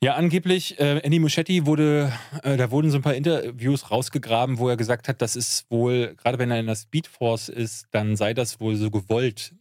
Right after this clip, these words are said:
Gerade die menschlichen Figuren sehen ja hier wirklich aus wie in so einer PlayStation drei Zwischensequenz.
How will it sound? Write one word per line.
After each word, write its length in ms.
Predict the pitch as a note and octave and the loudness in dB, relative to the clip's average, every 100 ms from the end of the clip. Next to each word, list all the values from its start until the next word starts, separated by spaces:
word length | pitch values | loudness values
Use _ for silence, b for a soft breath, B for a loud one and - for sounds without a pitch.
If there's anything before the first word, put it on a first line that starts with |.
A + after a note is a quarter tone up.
| _ | _
Gerade 280 | - G#2+ A#2+ | -6 -4 -2
die 100 | A2+ | -2
menschlichen 460 | G#2 D3 - F#3 G#2+ | 0 0 0 -2 -4
Figuren 500 | - G2+ G#2+ G2 G2 | -8 -6 -2 0 -2
sehen 240 | G2 A#2+ | -2 -2
ja 80 | A#2 | -2
hier 220 | A2+ G#2 | -4 -4
wirklich 340 | A2+ G#2+ A#2 - | -6 -6 -8 -4
aus 320 | G2 A2 - | -4 -4 -6
wie 160 | A2 | -8
in 140 | - G#2+ | -6 -6
so 100 | G#2+ | -4
einer 140 | G#2 | -6
PlayStation 560 | - A2 G#2+ - G#2 G#2+ | -4 -6 -6 -10 -8 -8
drei 240 | F#2 G#2 | -4 -4
Zwischensequenz. 960 | G#2 A2 A2+ G2 F#2 - F2 F#2 A2 | -6 -8 -8 -8 -10 -6 -4 -4 -8